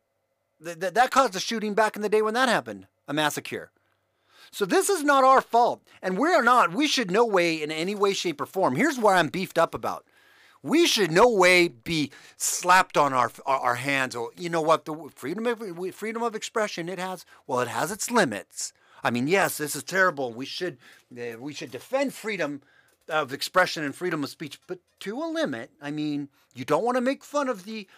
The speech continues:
uh, pro-, uh, pro-, Prophet Muhammad. Dear God, man, that will spark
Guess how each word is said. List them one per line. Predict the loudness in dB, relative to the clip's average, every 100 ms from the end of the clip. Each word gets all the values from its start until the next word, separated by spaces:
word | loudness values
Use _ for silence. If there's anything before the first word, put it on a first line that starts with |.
| _
uh, | -10 -6 -6
pro-, | -6 -8 -8 -12 -14
uh, | -14 _
pro-, | 0 2 2
Prophet | 0 -4 -4 -4 -6
Muhammad. | -12 -8 -6 -6 -8 -12 -20 _ _ _ _ _ _
Dear | -4 -4
God, | 2 4 4 2
man, | -2 -2
that | -4
will | -6
spark | -8 0 0